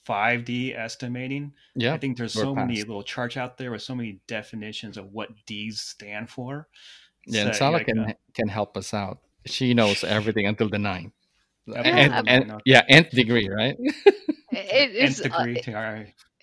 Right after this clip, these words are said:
Speaker 2: Yeah,
Speaker 3: it's all
Speaker 2: it is.
Speaker 3: based on the three D. As long as we have the third dimension and we can start adding
Speaker 2: Mm-hmm.
Speaker 3: the relevant attributes and parameters into it, and it's more about finding the, the use cases that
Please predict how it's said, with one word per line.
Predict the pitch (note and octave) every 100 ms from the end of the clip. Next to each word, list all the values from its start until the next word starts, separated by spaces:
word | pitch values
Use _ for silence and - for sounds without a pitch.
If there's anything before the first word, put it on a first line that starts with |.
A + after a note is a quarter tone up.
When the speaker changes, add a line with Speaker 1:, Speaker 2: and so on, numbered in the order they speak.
| _ G#2
Speaker 2:
Yeah, | C#3+ G#3
Speaker 3:
it's | B3
all | A#3+ A#3+
Speaker 2:
it | G#3+
is. | A#3
Speaker 3:
based | A#3 -
on | A3 G3+
the | G3+
three | G3+ G3+ G3
D. | F#3 F3+
As | F#3 G3 A3
long | A#3 A#3 A#3+
as | A#3+ -
we | G#3+
have | G#3+ G3+ G3
the | - F#3
third | - G3 F#3+
dimension | F#3+ F#3 F3+ F3+ G3 F#3
and | E3+ F3 D#3+ -
we | F3
can | F3 F3+ F3
start | - F3+ E3+ -
adding | - E3 C#3+ B2
Speaker 2:
Mm-hmm. | A#2
Speaker 3:
the | D3+
relevant | E3+ E3+ E3+ E3 E3 D#3+ D#3+ _ _ -
attributes | E3 - E3+ - E3+ E3 A2+
and | D#3+ -
parameters | D#3+ E3+ E3+ E3+ E3+ F3 -
into | E3+ E3 F#3
it, | F3 E3 -
and | F#3+ F3 - - _
it's | A3 G3+ G#3
more | G3+ G3+
about | F#3+ F3 E3 D#3+ - _ _ _
finding | F#3 F3+ F#3 F3
the, | F3 E3+ - E3
the | E3
use | E3 F3 F3
cases | - E3+ D#3+ E3 D#3+
that | E3+